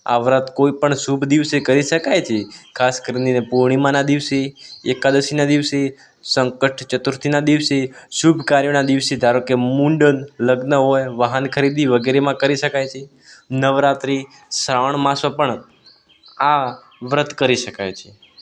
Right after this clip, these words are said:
વ્રતની વિધિ શું હોય છે? એક, પૂર્વ તૈયારી.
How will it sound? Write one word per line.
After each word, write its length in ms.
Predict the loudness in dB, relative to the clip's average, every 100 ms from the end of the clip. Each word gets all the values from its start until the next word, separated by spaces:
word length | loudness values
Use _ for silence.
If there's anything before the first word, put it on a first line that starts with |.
| -20 _ _ -20 _ -8
વ્રતની 500 | -4 -4 -2 -2 0
વિધિ 280 | 0 0 -2
શું 180 | 0
હોય 240 | 0 0 0
છે? 200 | -2 -4 -8 -18 -6
એક, 300 | -4 -4 -2
પૂર્વ 260 | 0 2 2
તૈયારી. 540 | 2 2 2 2 -2